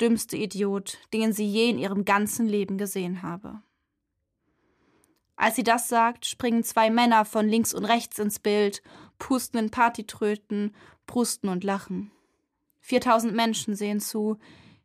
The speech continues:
wie die Mimik von Rainer Winkler versteinert,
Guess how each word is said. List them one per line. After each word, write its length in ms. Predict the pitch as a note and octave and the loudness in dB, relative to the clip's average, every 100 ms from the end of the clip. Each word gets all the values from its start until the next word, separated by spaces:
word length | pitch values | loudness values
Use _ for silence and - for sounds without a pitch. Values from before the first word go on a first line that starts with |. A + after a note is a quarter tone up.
| - | -6
wie 80 | A#3 | 2
die 100 | B3 | 6
Mimik 320 | C4 C4 C4+ | 8 8 4
von 160 | C#4+ B3 | 2 2
Rainer 360 | A3 A3 A3+ | 2 2 0
Winkler 320 | G#3 G#3+ - | 0 -2 -4
versteinert, 880 | G#3 G#3+ - G3 F3+ F#3 F3+ - - | -6 -6 -2 0 0 -4 -8 -12 -18